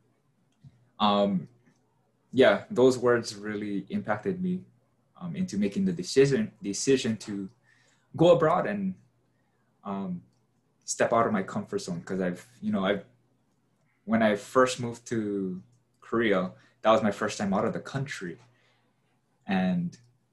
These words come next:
at, what, twenty years old, you know,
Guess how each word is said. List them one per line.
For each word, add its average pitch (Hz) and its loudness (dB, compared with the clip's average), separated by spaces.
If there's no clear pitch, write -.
at, 92 0
what, 92 -2
twenty 123 2
years 104 -2
old, 104 2
you 90 -6
know, 85 -10